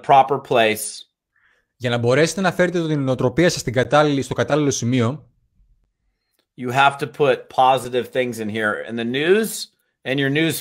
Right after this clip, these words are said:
Speaker 1: feed right now is far from positive.
Speaker 2: θα πρέπει να βάλετε θετικά πράγματα εδώ πέρα στο μυαλό σας και οι ειδήσεις και η ροή ειδήσεων στο Facebook είναι κάτι πολύ μακριά, που απέχει πολύ από τις, από τα θετικά.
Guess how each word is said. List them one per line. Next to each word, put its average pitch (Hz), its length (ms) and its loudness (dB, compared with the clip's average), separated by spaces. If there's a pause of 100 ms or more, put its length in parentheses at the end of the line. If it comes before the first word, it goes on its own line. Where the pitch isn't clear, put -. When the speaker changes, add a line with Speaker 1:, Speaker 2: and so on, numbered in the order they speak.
Speaker 1:
feed 117 240 2
right 117 200 4
now 117 280 2 (580)
is 113 180 -4
far 127 280 6
from 113 160 -4
positive. 98 560 4 (640)
Speaker 2:
θα 131 140 -4
πρέπει 160 160 -2
να 175 80 4
βάλετε 175 300 2
θετικά 165 480 0
πράγματα 147 400 2
εδώ 113 180 0
πέρα 117 200 -2
στο 127 120 -10
μυαλό 117 260 -4
σας 156 240 -8
και 143 180 0
οι 123 180 0
ειδήσεις 120 560 -2
και 120 340 0 (120)
η 123 260 -4
ροή 131 300 4
ειδήσεων 160 460 2
στο 117 240 -6
Facebook 135 420 -2 (840)
είναι 165 480 -2
κάτι 170 220 2
πολύ 156 340 4
μακριά, 156 340 0
που 151 60 2
απέχει 151 220 0
πολύ 147 280 4
από 123 100 2
τις, 110 160 -10
από 135 140 -4
τα 110 60 -6
θετικά. 101 500 -10